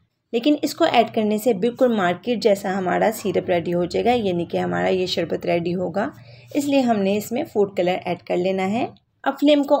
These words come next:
on कर लेंगे और हाई फ्लेम पे इसे हम कुक करेंगे। यहाँ पर अब इसमें ऐड करेंगे वन टेबलस्पून से थोड़ा सा कम हम सफ़ेद सिरका। सफ़ेद सिरका हम इसलिए ऐड करेंगे ताकि हम इसे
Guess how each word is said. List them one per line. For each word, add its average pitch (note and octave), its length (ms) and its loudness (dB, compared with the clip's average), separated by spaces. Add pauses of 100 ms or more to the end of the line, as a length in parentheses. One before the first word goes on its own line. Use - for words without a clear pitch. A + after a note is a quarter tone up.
(100)
on G#3+ 240 0
कर A#3 100 6
लेंगे A#3 380 4
और G#3 260 0
हाई G#3 240 2
फ्लेम G#3+ 280 -2
पे G#3+ 120 4
इसे G3+ 220 -2
हम G3 220 0
कुक F#3 240 -4
करेंगे। F#3 500 0 (1200)
यहाँ C#4 260 4
पर D4+ 160 4
अब C4+ 240 0
इसमें A#3+ 260 -4
ऐड F#3+ 280 0
करेंगे G3+ 500 2 (100)
वन A3+ 240 -2
टेबलस्पून F#3+ 520 0
से G3+ 140 -2
थोड़ा B3 320 0
सा B3+ 180 0
कम G3 240 -2
हम G3 280 -2 (120)
सफ़ेद G#3 360 -2
सिरका। A#3 340 -2 (440)
सफ़ेद D4+ 340 2
सिरका C#4+ 260 2
हम C4+ 220 0
इसलिए - 320 0
ऐड A#3 220 2
करेंगे A3 340 2
ताकि G3+ 320 0
हम G#3+ 340 -2
इसे G#3+ 300 -2